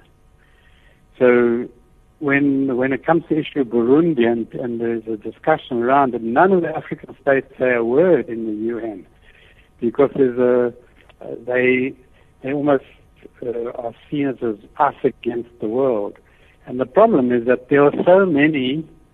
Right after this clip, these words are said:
uh, as you mentioned, so many states which are governed by these dictators who just prolong their, their, their life till death. And, um, they,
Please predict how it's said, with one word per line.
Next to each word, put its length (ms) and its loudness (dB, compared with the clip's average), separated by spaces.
uh, 60 -8
as 360 -4
you 180 -4
mentioned, 720 -6
so 180 0
many 440 -4
states 360 -2
which 140 -18
are 80 -6
governed 480 0
by 300 -2
these 380 -12
dictators 600 -2
who 120 0
just 280 -8
prolong 480 0
their, 360 0
their, 520 -2
their 220 -2
life 360 0
till 200 -4
death. 320 -10
And, 300 -10
um, 320 -4
they, 400 0